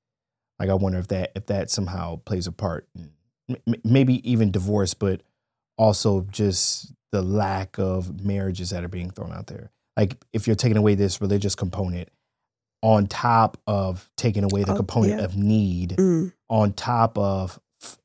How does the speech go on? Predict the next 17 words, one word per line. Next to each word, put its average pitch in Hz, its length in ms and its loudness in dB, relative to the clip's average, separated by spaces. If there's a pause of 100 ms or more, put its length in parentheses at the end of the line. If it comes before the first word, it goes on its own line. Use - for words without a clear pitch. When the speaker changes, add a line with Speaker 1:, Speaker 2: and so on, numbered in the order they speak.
(140)
Speaker 1:
financials 107 1600 2
and 110 100 -2
all, 139 160 4
just 123 200 -4
all 175 260 2
sorts - 200 -2
of 95 120 -2
other 131 180 4
things 92 280 -6
that, 95 180 -2
that 90 160 -4
life 98 200 -4
has, 87 240 -10 (120)
has 92 160 -6
thrown 104 220 -2
at 87 100 -8
us, 80 200 -14